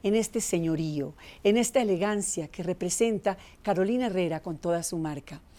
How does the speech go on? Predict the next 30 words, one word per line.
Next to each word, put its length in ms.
Y 80
concretamente 1040
con 260
Very 460
Good 420
Girl, 400
esta 360
última 520
innovación 600
de 100
los 140
perfumes. 680
Elizabeth, 680
contéstame 580
realmente 680
de 100
mujer 380
a 40
mujer. 380
¿Una 180
mujer 360
sin 260
perfume 500
es 100
una 160
mujer 300
sin 160
pasado, 520
sin 220
memoria? 400